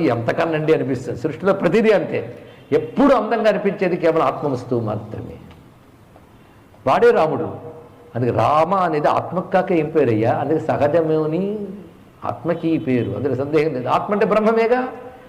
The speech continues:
సహజమైన నామం బ్రహ్మమునికి ఇక్కడ అత్యంత సహజమైనది. ఆనందమే బ్రహ్మం యొక్క ప్రధాన లక్షణం. అటువంటప్పుడు రామ అనే నామమే ఆనందాన్ని నేరుగా సూచిస్తుంటే ఇంకేం మంత్రం ఉంటుందయ్యా?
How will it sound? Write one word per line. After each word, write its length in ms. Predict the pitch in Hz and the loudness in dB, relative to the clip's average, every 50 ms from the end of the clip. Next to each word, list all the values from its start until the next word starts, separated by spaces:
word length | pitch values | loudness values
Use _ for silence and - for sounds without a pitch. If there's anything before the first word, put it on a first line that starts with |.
| - - - | -20 -8 -4
సహజమైన 520 | - 151 139 202 214 240 240 254 240 240 | -2 0 0 2 2 2 2 4 2 2
నామం 280 | 208 208 202 202 202 175 | 2 2 2 2 0 0
బ్రహ్మమునికి 500 | 165 175 170 170 175 180 180 160 - 131 | 2 0 2 2 0 0 0 -2 -2 -4
ఇక్కడ 260 | 110 110 - - - - - - - - | -6 -6 -8 -10 -10 -10 -10 -14 -10 -10
అత్యంత 340 | - - - - 233 226 220 170 | -10 -4 0 0 2 2 2 0
సహజమైనది. 520 | 160 160 165 160 165 147 135 123 113 120 151 165 151 131 | 0 0 0 0 0 0 0 -2 0 -2 0 0 2 0
ఆనందమే 420 | 170 185 202 208 208 220 220 240 | 2 0 0 0 2 2 2 4
బ్రహ్మం 300 | 220 196 202 196 214 214 208 | 4 2 2 2 2 2 2
యొక్క 160 | 208 208 214 - - | 2 2 0 -2 0
ప్రధాన 260 | 185 196 214 220 220 220 | 2 2 4 4 2 2
లక్షణం. 360 | 214 208 - - - 170 127 113 - - - - - - - - - - - - - - - | -2 -4 -6 -6 -8 -10 -10 -10 -16 -20 -20 -20 -20 -20 -20 -20 -20 -20 -20 -20 -14 -4 -2
అటువంటప్పుడు 520 | 139 156 196 190 175 214 202 226 202 190 156 170 160 | 0 0 2 2 2 0 0 2 2 4 4 4 4
రామ 300 | 156 147 175 190 196 214 226 220 | 4 4 4 2 2 2 2 2
అనే 120 | 220 220 220 208 | 2 2 0 0
నామమే 400 | 196 202 208 214 226 226 240 233 | 2 2 2 4 4 4 4 4
ఆనందాన్ని 480 | 208 196 214 220 214 233 226 220 214 208 | 4 4 2 2 2 2 2 4 4 4
నేరుగా 240 | 214 220 214 226 214 | 4 4 6 4 4
సూచిస్తుంటే 580 | 220 220 208 - 208 196 208 - 170 131 208 214 | 4 2 0 0 -2 -4 0 -2 0 2 2 2
ఇంకేం 340 | 208 185 156 - 208 214 208 | 2 0 2 2 2 2 2
మంత్రం 240 | 208 202 208 196 202 196 | 0 0 0 0 0 -2
ఉంటుందయ్యా? 480 | 185 202 202 190 214 214 214 240 269 | 0 0 0 0 2 2 2 2 2